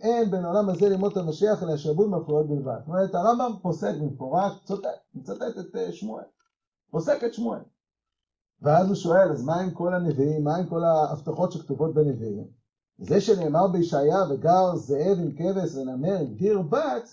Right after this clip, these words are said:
משל וחידה. הוא אומר הרמב"ם שהכוונה היא לעם ישראל ואומות העולם, שישבו ביחד,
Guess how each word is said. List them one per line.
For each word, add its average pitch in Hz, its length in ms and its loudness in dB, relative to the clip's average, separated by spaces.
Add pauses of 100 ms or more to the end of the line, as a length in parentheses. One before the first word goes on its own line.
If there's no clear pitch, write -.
משל 202 600 0
וחידה. 226 400 2 (480)
הוא - 100 -10
אומר 247 120 0
הרמב"ם 339 520 0
שהכוונה 220 420 -2
היא 262 160 0
לעם 139 240 -2
ישראל 208 520 -2
ואומות 139 320 -6
העולם, 214 440 0
שישבו 180 340 -2
ביחד, 226 480 2